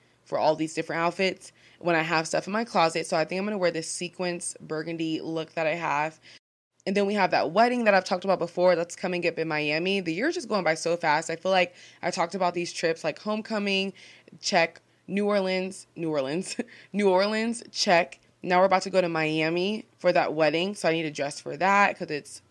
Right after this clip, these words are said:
black tie. And then I have my other friend's birthday, and that's also formal. It's, like, a masquerade ball,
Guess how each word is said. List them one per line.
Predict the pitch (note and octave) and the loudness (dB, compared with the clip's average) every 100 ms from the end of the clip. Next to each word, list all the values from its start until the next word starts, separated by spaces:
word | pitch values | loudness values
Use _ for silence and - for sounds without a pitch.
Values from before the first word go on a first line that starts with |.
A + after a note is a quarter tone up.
| _ | _
black | D3 D3 C#3 | -6 -4 -4
tie. | - G3+ G3 F#3+ F#3 F#3 - - - _ _ _ _ | -4 2 4 6 4 0 -12 -20 -20 _ _ _ _
And | F#3+ G3+ | 0 2
then | |
I | G3+ | 2
have | G3+ F#3 | 2 2
my | F3 D#3 _ | 0 -2 _
other | G#3+ C4 C#4+ | 2 2 0
friend's | - F3 E3+ | 0 0 0
birthday, | E3+ E3+ E3+ D#3+ D3+ | -2 -2 -2 -2 -2
and | D#3 | -4
that's | D#3 - | -8 -2
also | E3+ A3 G3+ | 0 0 -4
formal. | - D#3+ D3 D3+ | -4 -4 -2 -4
It's, | D#3 | -4
like, | D#3 | -4
a | D#3 | -2
masquerade | D3+ D#3 F3+ F#3 E3+ E3 D#3 D3 - _ _ - | -2 -2 -4 0 2 2 2 -4 -10 _ _ -12
ball, | D#3+ E3 D#3 D3 D3+ | -2 4 6 6 4